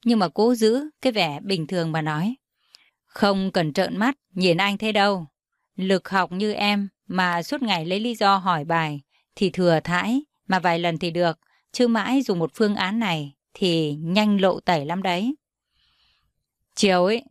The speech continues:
anh với con bé Tuệ Lâm đi cùng với nhau đi." "Sao? Nói đúng quá thấy xấu hổ à? Có gì thì hỏi anh một câu, anh chỉ cho cách mà tán người ta."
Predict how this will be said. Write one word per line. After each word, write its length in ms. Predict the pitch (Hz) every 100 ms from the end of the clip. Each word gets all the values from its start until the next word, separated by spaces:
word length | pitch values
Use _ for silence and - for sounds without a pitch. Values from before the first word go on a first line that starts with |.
| _ _
anh 200 | - 208
với 100 | 226
con 160 | 226 196
bé 160 | 190
Tuệ 200 | 220 214
Lâm 280 | 196 208 208
đi 100 | 214
cùng 180 | 208 175
với 100 | 190
nhau 180 | 214 202
đi." 240 | 202 202 - _ _ _ _ _
"Sao? 580 | - - 208 208 214 160 _ _ _ -
Nói 140 | 208
đúng 160 | 220 233
quá 200 | 202 214
thấy 160 | 247
xấu 160 | 240 262
hổ 200 | 277 196
à? 360 | 160 175 156 139 _ _ _ _
Có 320 | - 208 247 269
gì 280 | 220 175
thì 120 | 165 196
hỏi 200 | 180 190
anh 160 | 214
một 160 | 208 -
câu, 340 | 208 208 208 220 _ _ _
anh 220 | - 226 220
chỉ 260 | 214 160
cho 200 | 151 208
cách 240 | 202 254 285
mà 140 | 196
tán 240 | 185 180 233
người 140 | 247
ta." 360 | 175 190 196